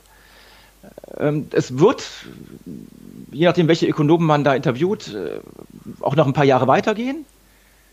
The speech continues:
Voraussetzung ist halt, dass die Zinsen niedrig bleiben. Und da kommt halt ein entscheidender Faktor hinzu, nämlich das Gespenst der Inflation. Dieses Damoklesschwert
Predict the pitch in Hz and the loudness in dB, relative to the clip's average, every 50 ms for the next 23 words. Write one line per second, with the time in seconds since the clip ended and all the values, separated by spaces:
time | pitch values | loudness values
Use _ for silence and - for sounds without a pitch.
0 | _ _ _ _ _ _ _ - 147 131 147 190 196 208 185 - 170 156 - - | _ _ _ _ _ _ _ -6 0 2 2 2 2 0 -2 -2 -4 -4 -2 -2
1 | 190 196 - - 165 165 165 165 156 147 - - - 139 131 - - - 135 127 | -2 -2 -2 -4 0 2 4 4 2 0 -2 -2 -2 -2 -2 -2 -8 -8 -4 -4
2 | 127 113 - - 147 135 120 127 135 160 - - 214 208 - - 208 214 226 220 | -4 -4 0 0 0 0 2 0 0 0 2 2 0 0 2 2 2 4 4 4
3 | 240 247 254 254 - - _ - _ - - - - - - - - - - 151 | 4 2 0 0 -4 -14 _ -20 _ -20 -20 -20 -20 -20 -20 -20 -16 -2 2 4
4 | 143 131 113 107 - - - 151 190 208 208 - - 180 190 190 170 - 160 165 | 4 4 2 -2 -2 0 2 4 4 4 2 0 -2 -2 -2 -2 -2 -4 0 2
5 | 170 165 165 - - - - 139 135 120 - - 147 131 123 127 117 - 180 185 | 4 4 2 0 -2 0 0 0 2 0 -2 0 0 2 2 0 -2 -2 -4 -6
6 | - - 226 190 190 180 - - 196 185 180 170 165 _ _ _ _ _ _ _ | -4 -2 -2 -2 -2 -4 -4 -2 -2 -2 -2 -2 -4 _ _ _ _ _ _ _
7 | _ _ _ _ _ - 127 139 143 147 143 139 - - - _ _ _ _ - | _ _ _ _ _ -2 0 2 4 4 2 2 0 -2 -14 _ _ _ _ -4
8 | - 139 - - 120 - - - 139 156 170 165 - - 113 120 131 - 131 113 | -2 -2 -2 -2 -6 -6 0 2 2 2 2 -2 0 0 0 0 0 -2 -4 -4
9 | - - 151 160 202 254 339 294 - _ _ _ _ _ _ _ _ _ _ _ | -2 2 2 2 2 2 -2 -6 -14 _ _ _ _ _ _ _ _ _ _ _
10 | _ _ _ _ _ _ - 139 143 123 139 139 117 - - - 156 165 165 160 | _ _ _ _ _ _ 0 0 2 4 4 2 2 0 -2 0 2 2 2 0
11 | - 156 147 - - - 123 156 151 143 139 - - - | 2 0 0 0 -2 -4 0 2 2 2 2 0 -6 -20